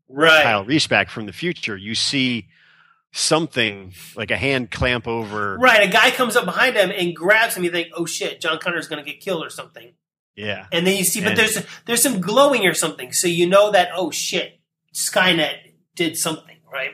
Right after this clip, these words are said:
Speaker 2: Yeah, and then they, they come back to reveal that, that, that Skynet had evolved to the point that it could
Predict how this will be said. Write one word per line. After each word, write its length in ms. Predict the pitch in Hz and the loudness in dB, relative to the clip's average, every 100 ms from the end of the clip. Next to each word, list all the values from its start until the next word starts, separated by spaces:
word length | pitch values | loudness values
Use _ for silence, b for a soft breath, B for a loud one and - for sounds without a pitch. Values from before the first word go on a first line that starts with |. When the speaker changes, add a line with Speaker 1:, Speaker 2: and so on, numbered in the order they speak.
| - | -10
Speaker 2:
Yeah, 200 | 104 92 | -8 -4
and 120 | 120 123 | 0 2
then 160 | 131 | 2
they, 240 | 127 117 104 | 2 0 -2
they 180 | 107 | -6
come 200 | 98 117 113 | -6 -4 0
back 200 | 110 107 | 0 -2
to 80 | 110 | -8
reveal 500 | 104 104 139 143 113 | -10 -2 2 2 0
that, 320 | 101 104 98 92 | 0 -4 -4 2
that, 320 | 117 117 - _ _ _ - | 2 2 -2 _ _ _ -10
that 120 | 123 | -4
Skynet 480 | - - 131 139 120 | -2 0 0 2 0
had 180 | 113 113 | -2 -4
evolved 440 | 95 110 117 107 | -4 -2 -2 -4
to 100 | 117 | -8
the 80 | 101 | -12
point 320 | - 127 117 | -6 -6 -4
that 140 | 107 | -4
it 100 | 107 | -6
could 240 | - 110 | -6 -12